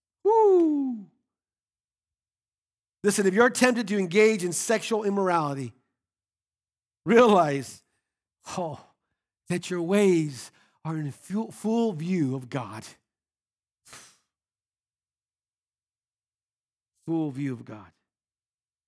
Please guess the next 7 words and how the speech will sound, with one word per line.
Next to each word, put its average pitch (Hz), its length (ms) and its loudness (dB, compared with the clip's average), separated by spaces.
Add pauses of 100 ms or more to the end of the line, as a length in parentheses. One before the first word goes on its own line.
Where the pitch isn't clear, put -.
(300)
Ready 143 160 -4
for 156 100 -14
the 151 60 -8
lesson? 151 400 -10 (1300)
God 139 220 -2
is 127 140 -12
looking. 117 320 -12